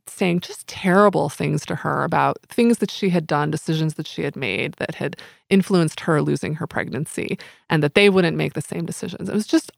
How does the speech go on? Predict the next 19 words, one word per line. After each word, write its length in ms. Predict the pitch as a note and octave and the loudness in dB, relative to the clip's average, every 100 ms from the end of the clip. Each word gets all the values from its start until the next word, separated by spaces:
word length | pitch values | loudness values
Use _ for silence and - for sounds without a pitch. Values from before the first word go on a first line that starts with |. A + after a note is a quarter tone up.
| _ | _
awful. 600 | E3+ E3+ - D#3 D3+ D#3 - _ _ _ _ - | 6 6 4 -2 -2 -4 -10 _ _ _ _ 2
And 480 | F#3+ F3+ F3 E3+ E3+ | 4 6 4 2 2
Emily 260 | F#3+ G3 F#3 | 2 2 4
Yoffe's 600 | E3+ - E3+ D#3+ - - _ | 2 2 -2 -2 -10 -20 _
advice 420 | E3+ D3+ D#3+ F3 | -2 0 -2 -2
was 160 | F3+ - | -4 -2
wise 380 | C#3+ D3+ F3+ G3+ | 0 0 0 -2
and 100 | F3+ | -4
true 360 | - D#3 D#3+ | -4 -4 0
and 140 | E3 E3 | 0 -2
good. 360 | D#3 D3+ D#3 | -2 0 -2
And, 200 | D#3+ D#3 - | -2 -6 -6
and 240 | D#3+ D#3+ | -6 -6
she 160 | - E3 | -8 -10
just 220 | - - | -10 -8
said, 280 | - D#3+ D#3 | -4 -2 -4
you 80 | E3+ | -8
know, 160 | D#3+ E3 - | -8 -10 -8
"Just 280 | E3 - | -10 -10